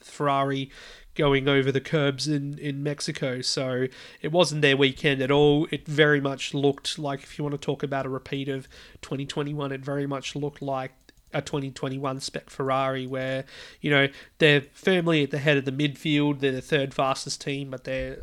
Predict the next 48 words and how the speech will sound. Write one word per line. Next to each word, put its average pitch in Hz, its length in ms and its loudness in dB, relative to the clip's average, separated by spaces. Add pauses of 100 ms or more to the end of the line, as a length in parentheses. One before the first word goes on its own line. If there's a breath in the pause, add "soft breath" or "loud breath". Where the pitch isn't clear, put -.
(120)
way, 135 720 -6
way 131 360 -4
down 127 380 -8
from 127 280 -10
the 127 100 -12
top - 300 -8
two. 135 260 -6
And 139 180 -6 (500 loud breath)
this 233 180 6
is 254 100 6
a 233 60 8
bit 202 160 4
concerning 160 680 2
when 139 140 -2
you 135 100 -2
look 139 240 0
at, 143 120 -2 (100)
you 147 180 -6
know, 135 440 -6 (240)
if - 380 -4 (120)
it's 165 160 -4
gonna 156 200 -2
be 147 140 -2
the 143 80 -2
same 143 340 -2
for 147 120 -4
them 139 160 -4
in 131 100 -8
Brazil 135 600 -2 (320 loud breath)
and 143 140 -6
Mercedes 139 540 -2
only 131 480 -4
forty 143 380 -2
points 131 340 -8
behind 135 380 -8
in 131 60 -12
the 135 60 -12
Constructors' 143 580 -6
Championship. 151 600 -10
And 131 200 -12
when 151 140 -8
you're 165 100 -2
at 160 120 -2
the 147 80 -6
top 151 320 -4
end 135 160 -10
of 123 80 -12
the 131 120 -12